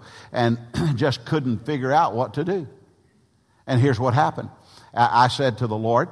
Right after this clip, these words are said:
I remember saying this. This was at the McFerrin Mission, uh, Avenue Missionary Baptist Church on McFerrin Avenue in East Nashville, Tennessee. Here's what I said to God. "Lord, I'm a little boy. I don't know what to do. Please save me."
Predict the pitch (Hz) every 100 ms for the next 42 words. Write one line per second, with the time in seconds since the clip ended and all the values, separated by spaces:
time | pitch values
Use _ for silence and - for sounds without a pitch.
0 | - 104 107 113 123 131 170 143 107 98
1 | - 113 107 104 92 107 120 117 120 110
2 | 110 110 - 101 98 113 113 113 117 113
3 | 123 110 110 113 - 92 - 127 170 -
4 | - - - 101 104 113 123 110 113 110
5 | 117 147 107 107 117 110 120 110 110 113
6 | - 107 98 117 156 - _ _ _ _
7 | _ _ _ _ - 113 98 104 101 117
8 | 110 117 131 110 87 - - - - _
9 | 113 131 170 - - 120 107 131 113 135
10 | 104 90 - - _ _ _ _ _ _
11 | _ _ 117 101 127 127 127 117 110 -
12 | 117 113 82 78 _ _ _ - 120 107
13 | 127 95 87 - 85